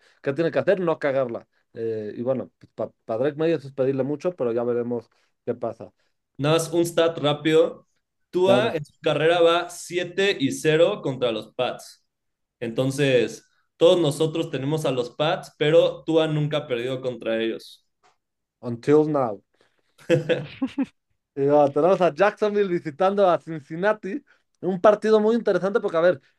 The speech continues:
Speaker 1: de los peores equipos para mí la semana uno fue Cincinnati, que le regalaron la victoria. Eh, re-, literalmente se la regalaron. Eh,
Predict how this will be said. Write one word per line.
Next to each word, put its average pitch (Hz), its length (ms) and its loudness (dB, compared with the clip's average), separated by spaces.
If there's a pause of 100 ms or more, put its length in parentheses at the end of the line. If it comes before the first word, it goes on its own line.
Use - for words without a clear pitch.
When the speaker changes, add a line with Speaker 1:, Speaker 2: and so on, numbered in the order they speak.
(120)
Speaker 1:
de 143 120 -2
los 156 160 -2
peores 220 280 2
equipos 208 260 -8
para 175 160 -2
mí 196 80 -2
la 208 100 2
semana 185 280 -2
uno 196 180 -4
fue 196 140 -4
Cincinnati, 175 640 -4
que 170 100 0
le 143 140 4
regalaron 156 600 4
la 170 100 2
victoria. 170 500 0 (360)
Eh, 135 140 -4
re-, 147 360 0
literalmente 226 760 4
se 208 120 0
la 156 100 6
regalaron. 160 600 0 (340)
Eh, 143 460 -4